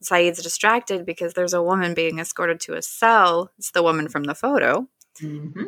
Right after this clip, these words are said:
Speaker 1: And she looks up, and you can tell they kinda recognize each other from somewhere. So.
Speaker 2: Uh-huh.
Speaker 1: So then we're back at the caves, and Locke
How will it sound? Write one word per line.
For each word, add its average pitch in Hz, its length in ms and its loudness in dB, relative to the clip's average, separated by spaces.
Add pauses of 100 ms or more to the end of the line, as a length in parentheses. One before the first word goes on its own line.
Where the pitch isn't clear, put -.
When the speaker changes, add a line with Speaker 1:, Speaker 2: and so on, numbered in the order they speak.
(140)
Speaker 1:
And 165 360 -8
she 170 180 0
looks 165 280 0
up, 165 200 2
and 165 120 0
you 147 80 0
can 156 180 -4
tell 160 340 4
they 139 160 0
kinda 143 280 0
recognize - 560 -2
each - 160 -10
other - 240 -6
from - 180 -12
somewhere. - 500 -12 (720)
So. - 420 -18
Speaker 2:
Uh-huh. 220 340 -10 (1800)
Speaker 1:
So - 160 0
then 277 160 6
we're 302 80 6
back 262 200 2
at 294 40 4
the 277 100 6
caves, 160 400 2 (480)
and 180 320 0
Locke 180 380 6